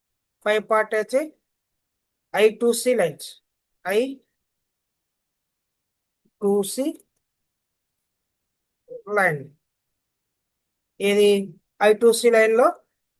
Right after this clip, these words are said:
ఎస్సీఎల్ అంటారు దాన్ని, ఎస్సీఎల్. ఓకేనా? దీనికి వన్ పాయింట్ ఎయిట్ వోల్టేజ్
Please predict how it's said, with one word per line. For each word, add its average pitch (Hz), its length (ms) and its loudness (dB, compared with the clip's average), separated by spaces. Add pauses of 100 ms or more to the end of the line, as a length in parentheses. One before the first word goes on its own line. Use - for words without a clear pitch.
(340)
ఎస్సీఎల్ 220 480 4
అంటారు 185 280 0
దాన్ని, 147 220 -8 (1080)
ఎస్సీఎల్. 180 880 -6 (1600)
ఓకేనా? 220 300 -4 (1400)
దీనికి 220 320 4 (720)
వన్ 202 260 0 (340)
పాయింట్ 240 340 2 (360)
ఎయిట్ 220 300 -2 (500)
వోల్టేజ్ 208 360 6